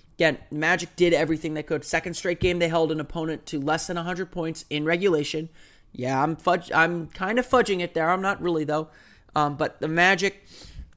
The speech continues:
played better defense. Obviously not perfect. I think it was a one oh four defensive rating for the game. Uh, better than their season average, but not a great number. Uh, and Orlando gave themselves a chance to win it,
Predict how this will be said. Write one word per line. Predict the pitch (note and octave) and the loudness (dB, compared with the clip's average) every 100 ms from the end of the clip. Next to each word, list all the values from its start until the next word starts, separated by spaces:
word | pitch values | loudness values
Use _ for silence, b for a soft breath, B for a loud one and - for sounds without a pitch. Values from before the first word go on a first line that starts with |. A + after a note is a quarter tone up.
| - - - | -18 -18 -14
played | - A3 B3 E3+ | 0 4 4 2
better | G3+ G#3 | 4 4
defense. | E3+ F3 C#3 D#3 E3+ - | 2 -2 -2 -4 -6 -4
Obviously | D#3 D#3+ - E3 | -2 -2 -4 -6
not | D3+ - | -6 -8
perfect. | - C#3+ D#3 D3+ | -8 -8 -8 -8
I | |
think | D3+ D#3 | -8 -6
it | |
was | D3+ | -6
a | |
one | C#3 D3 D#3+ | -4 -2 0
oh | D3+ | -2
four | - D3+ D3+ D3 C#3+ _ | -2 0 0 -2 -8 _
defensive | E3 D#3 D#3+ D3 D#3+ C#3 | -2 -2 -2 -2 -4 -4
rating | C3+ C3 | -4 -6
for | D3 | -8
the | C3+ | -8
game. | C3+ A#2 E3 | -10 -10 -6
Uh, | C#3 | -6
better | C3+ - F#3 | -2 2 4
than | G#3+ A3 | 4 2
their | A3 G#3 | 0 -2
season | - G3+ G3+ | -6 -6 0
average, | F3+ F3+ F#3+ | 0 0 -2
but | E3 D3+ | -4 -4
not | D3 - _ _ _ - - | -4 -6 _ _ _ -8 -2
a | E3 | 0
great | D3 C#3 - | 2 0 0
number. | B2+ C3+ D#3+ b b b b b | -4 -2 -2 b b b b b
Uh, | D3+ D#3 - | 0 2 2
and | E3+ E3 E3 D#3 - _ _ _ _ _ _ | 0 2 0 -4 -12 _ _ _ _ _ _
Orlando | E3+ F3 F3+ G3 G#3 | -2 2 4 2 2
gave | F#3 F3+ F3 | 2 2 2
themselves | F3+ F3+ - E3+ D#3 - - - _ | 0 -4 0 0 -2 -8 -14 -20 _
a | D#3+ | -6
chance | - G3+ F#3+ - | -2 -2 -2 -4
to | F#3+ | -4
win | D3+ D3 | -4 -6
it, | D3 | -8